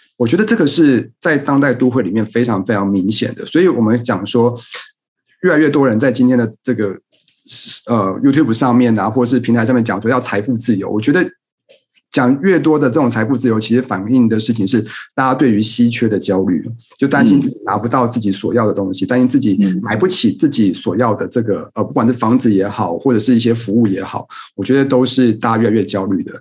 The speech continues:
Speaker 1: 可是你看在农村，他们那个，他们从来不会去管这个鸡蛋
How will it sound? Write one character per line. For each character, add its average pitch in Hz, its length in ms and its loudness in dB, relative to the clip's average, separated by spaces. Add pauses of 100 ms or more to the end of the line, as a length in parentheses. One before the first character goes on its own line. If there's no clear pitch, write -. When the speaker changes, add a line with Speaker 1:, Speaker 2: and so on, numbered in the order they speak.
Speaker 1:
可 123 120 -4
是 170 80 4
你 123 100 4
看 131 180 2
在 143 120 2
农 110 220 2
村， 113 280 0 (360)
他 143 100 0
们 135 160 4
那 139 80 4
个， 120 180 2 (120)
他 - 100 -2
们 143 140 4
从 - 240 -6
来 131 40 2
不 127 160 0
会 131 80 4
去 131 80 4
管 95 300 -2
这 123 80 0
个 101 160 -2 (320)
鸡 - 160 2
蛋 117 260 -2